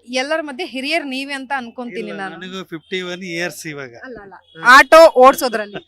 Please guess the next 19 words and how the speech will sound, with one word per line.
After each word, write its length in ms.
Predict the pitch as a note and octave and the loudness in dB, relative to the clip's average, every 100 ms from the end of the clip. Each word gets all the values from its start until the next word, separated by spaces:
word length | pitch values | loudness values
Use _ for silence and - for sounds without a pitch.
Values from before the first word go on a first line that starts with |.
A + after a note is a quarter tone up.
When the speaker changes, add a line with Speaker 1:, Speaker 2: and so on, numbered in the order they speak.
| - | -20
Speaker 2:
<laughs> 160 | - - | -10 0
ಆಟೋ 460 | D3+ E3 G#3+ G#3+ G3+ | 2 4 2 0 0
ಓಡಿಸೋದ್ರಲ್ಲಿ 720 | F3+ F#3+ F#3 F3 F3+ G#3+ G#3 | -4 -8 -10 -10 -8 -8 -10
ಇಪ್ಪತ್ತೊಂದು 600 | F3+ G3 G3 F3+ F3 D#3+ | -12 -12 -10 -12 -14 -12
ವರ್ಷದಿಂದ 420 | E3 E3 G3 G3+ | -12 -12 -14 -12
ಓಡಿಸ್ತಾ 420 | F3 D#3 D3 - | -12 -12 -14 -16
ಇದ್ದೀನಿ 180 | C#3+ C#3 | -16 -16
Speaker 1:
ಇಪ್ಪತ್ತೊಂದು 280 | B3+ C4+ D4 | -16 -16 -18
Speaker 2:
ಮೇಡಮ್. 80 | C4+ | -20
Speaker 1:
ವರ್ಷದಿಂದ. 340 | C4 A3+ G#3 G3 | _ -20 -20 -16
ಯಾಕಂದ್ರೆ 280 | B3+ D#4+ D#4+ | -8 -6 -4
ನಾನು 180 | D4 C#4+ | -6 -4
ತುಂಬಾ 200 | D4+ D#4+ | -2 -2
ಜನನ 300 | D4 D4+ D4+ | -4 -6 -6
ಮಾತಾಡ್ಸ್ಕೊಂಡ್ 460 | C#4+ C4+ C#4 - B3 | -4 -4 -6 -10 -8
ಬಂದೆ, 120 | A#3+ | -4
ಅವ್ರು 120 | C4 | -4
ಐದು 220 | B3+ C4 | -4 -6
ವರ್ಷ, 160 | C4 | -8